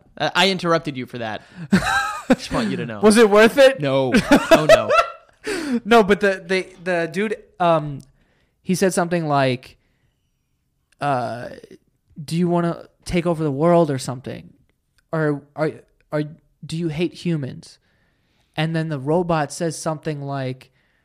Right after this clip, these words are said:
Speaker 2: "Well, if, if you're nice to me and you don't try to terminate me or do whatever, then I'll, you know, I'll be nice to you. I'll let you live in my, uh, human, human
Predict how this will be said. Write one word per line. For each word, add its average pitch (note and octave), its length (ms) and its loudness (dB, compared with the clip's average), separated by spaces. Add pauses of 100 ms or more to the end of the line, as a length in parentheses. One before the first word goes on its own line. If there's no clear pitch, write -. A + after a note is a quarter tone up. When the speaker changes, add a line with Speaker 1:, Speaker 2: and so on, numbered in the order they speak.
(1200)
Speaker 2:
"Well, E3+ 320 2
if, E3+ 280 -6
if D#3+ 220 -6
you're G3+ 280 2
nice E3 320 -4
to - 140 -8
me F3+ 580 -4
and D3 160 -8
you D3 80 -8
don't D3 220 -8
try D3 220 -8
to C3 360 -8
terminate C#3 520 -10
me D3+ 380 -4
or C3 100 -4
do C#3 160 -4
whatever, C3+ 500 -2 (380)
then D#3 160 0
I'll, D#3 320 -2
you F3 120 -2
know, D3+ 80 0
I'll D3 180 2
be E3 140 0
nice F3 240 0
to - 120 -10
you. C3 120 0
I'll B2+ 80 0
let D3 160 0
you D3+ 160 -2
live D3 200 0
in C#3+ 120 -4
my, C3 360 -2 (580)
uh, C3 240 -2
human, C#3 680 -6 (300)
human C#3+ 560 -6